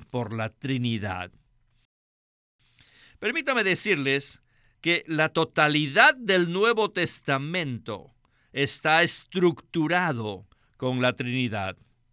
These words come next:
En algunos de los libros, como por ejemplo Efesios, cada capítulo está estructurado con la Trinidad divina. Y por ejemplo, el final de los libros de Corintios, en segunda de Corintios trece catorce, dice,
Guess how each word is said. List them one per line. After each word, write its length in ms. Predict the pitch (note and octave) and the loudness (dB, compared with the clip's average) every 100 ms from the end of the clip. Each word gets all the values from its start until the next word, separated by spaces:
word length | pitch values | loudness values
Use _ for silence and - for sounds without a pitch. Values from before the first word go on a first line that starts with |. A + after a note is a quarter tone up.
| _ _ _ _ _ _ - | _ _ _ _ _ _ -10
En 160 | D#3 | -2
algunos 320 | E3 F#3 C#4 A3 | 0 0 0 0
de 100 | F3+ | 2
los 140 | D#3+ | 2
libros, 460 | D#3+ G3 D3 C3+ - | 0 -2 -2 -2 0
como 200 | C3 C3 | -2 -2
por 140 | B2+ | -4
ejemplo 400 | B2 D#3+ D3+ C#3 | -2 -2 -2 -2
Efesios, 880 | B2 - F#3+ E3+ - A#2 G2 F#2+ - _ _ _ | -2 -2 -2 -2 -4 -4 -6 -12 -20 _ _ _
cada 380 | - A#3+ B3 A#3 | -2 0 0 -2
capítulo 920 | - D3 - - C#4 - C3 G2+ F2+ _ _ - | -2 -4 -4 -4 -2 -2 -4 -6 -12 _ _ -10
está 340 | B2+ - D3+ | -8 -2 0
estructurado 800 | E3 - F3 D#3+ - D3 C#3+ D3 | 0 0 0 0 0 0 2 0
con 180 | B2+ C3 | -4 -2
la 120 | B2+ | -2
Trinidad 500 | - B2 B2 A2+ A#2 | -4 -6 -4 -4 -4
divina. 560 | A#2 A2+ A#2 G2+ F#2+ A#2+ _ _ _ _ _ _ - | -4 -6 -6 -8 -10 -14 _ _ _ _ _ _ -10
Y 80 | D3+ | -4
por 160 | E3+ | 0
ejemplo, 320 | E3+ G3 F3+ | 2 2 2
el 80 | F3 | 0
final 340 | D#3 D3+ F#3 F#3+ | 0 0 0 2
de 140 | D3 | 0
los 200 | C#3+ B2+ | 0 -2
libros 300 | D#3+ G3 F#3+ | -2 0 2
de 120 | E3+ | 0
Corintios, 600 | - D#3 B3 D4 C#3+ A#2 | 0 0 -2 -2 -4 -4
en 120 | B2+ B2 | -6 -4
segunda 340 | C3+ E3+ F#3+ | -2 0 4
de 120 | F3+ | 2
Corintios 500 | D3+ D#3+ F#3 D#3 C#3+ | 2 0 0 -2 -4
trece 320 | - F3 E3+ | -2 -4 -2
catorce, 560 | C#3+ B2 - A#3+ F3 D3 | -4 -4 -2 -2 0 -2
dice, 300 | E3 D#3+ C3 | 0 -2 -4